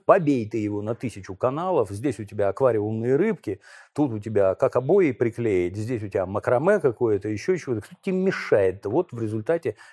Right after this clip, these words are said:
один черт, вся аудитория охвачена, окормлена и все такое. Они же даже в примитивных вещах снимут про нас какую-нибудь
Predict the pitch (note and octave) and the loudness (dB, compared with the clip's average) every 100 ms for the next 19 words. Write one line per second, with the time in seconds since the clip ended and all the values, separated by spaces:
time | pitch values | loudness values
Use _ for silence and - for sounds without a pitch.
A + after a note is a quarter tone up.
0 | - C#3+ D#3+ - - G#2+ - - C3 A#2+ | -4 -2 -2 -6 -2 -2 -2 0 2 2
1 | A2+ B2 A#2 G#2 F#2 G2 A2+ D3 F3 - | -2 -4 0 2 4 2 2 0 -2 -2
2 | A2 F#2+ F2+ F#2+ - G#2+ G#2 A2+ C3 D3+ | -8 -6 -6 -4 -4 -4 -2 -4 -4 -4
3 | C3+ G2+ F#2 - B2 G#2+ F#2+ E2+ - - | -4 -4 -6 -6 -6 -6 -4 -6 -8 -14
4 | - - F3+ B2+ C#3 D#3+ C#3+ - - B2 | -14 -6 -6 2 4 4 0 -4 0 2
5 | F#3+ F#3+ E3+ B2+ G2+ - A2+ - - E2 | 2 0 -4 -4 -4 -6 -10 -8 -4 -4
6 | - _ _ - A3 G#3 A#2 - A2+ G#2+ | -4 _ _ 0 2 2 0 0 0 0
7 | - G#2 - A2 A2+ | -4 -4 -2 -2 -2